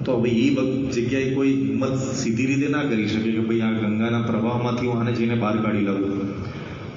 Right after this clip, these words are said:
પણ એ વખતે આમ ધારો વિચાર કરીએ કે દુનિયાનો કોઈ વર્લ્ડ બેસ્ટ સ્વિમર હોય,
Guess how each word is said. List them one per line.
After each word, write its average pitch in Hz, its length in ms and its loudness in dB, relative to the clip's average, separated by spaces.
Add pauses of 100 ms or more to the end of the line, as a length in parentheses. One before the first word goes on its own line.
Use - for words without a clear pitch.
(120)
પણ 127 140 0
એ 135 120 2
વખતે 139 380 0
આમ 143 280 0
ધારો 143 280 0
વિચાર 139 320 0
કરીએ 147 380 0
કે 143 80 0 (440)
દુનિયાનો 139 500 0
કોઈ 143 200 0
વર્લ્ડ 131 420 2
બેસ્ટ 135 380 0
સ્વિમર 135 340 0
હોય, 131 280 2